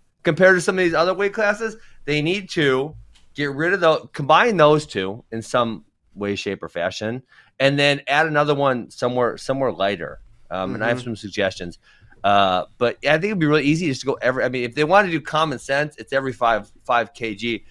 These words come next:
Speaker 1: fifty-five, sixty, sixty-five, seventy, seventy-five, eighty, eighty-five, ninety, then you go a hundred, and then you go heavy Chevys.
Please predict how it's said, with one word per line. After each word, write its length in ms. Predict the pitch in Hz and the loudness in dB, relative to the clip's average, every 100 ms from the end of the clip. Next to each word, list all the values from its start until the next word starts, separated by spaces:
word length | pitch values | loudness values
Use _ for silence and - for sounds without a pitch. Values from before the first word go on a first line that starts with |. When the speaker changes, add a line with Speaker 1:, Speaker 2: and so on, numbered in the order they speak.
| - - | -20 -4
Speaker 1:
fifty-five, 580 | 147 156 165 175 165 151 | 0 0 0 4 4 4
sixty, 540 | - 151 - 147 135 _ - | -2 -4 -2 -4 -4 _ -8
sixty-five, 640 | - 151 147 151 147 139 | -2 -2 -2 2 4 4
seventy, 540 | - 156 139 135 135 - _ | 0 0 2 0 -4 -6 _
seventy-five, 500 | - 147 151 156 147 | -2 -2 2 0 0
eighty, 340 | 135 143 135 127 | -4 -2 -2 -4
eighty-five, 580 | 135 147 147 147 147 143 _ 107 | -4 -4 0 4 4 0 _ 0
ninety, 720 | 131 151 135 120 120 131 _ _ _ | 2 4 2 0 0 -4 _ _ _
then 180 | 135 156 | -2 0
you 100 | 156 | 2
go 520 | 160 160 151 147 - 120 | 6 8 6 2 -4 -6
a 60 | |
hundred, 640 | 120 160 165 131 127 135 - _ | 0 0 0 2 2 0 -6 _
and 160 | 127 143 | -6 -2
then 140 | 160 | -2
you 80 | 165 | -2
go 440 | 151 165 170 160 - _ - | 4 6 6 2 -8 _ -4
heavy 280 | 175 175 | -2 0
Chevys. 600 | 190 226 233 175 90 - | -2 0 0 0 -2 -8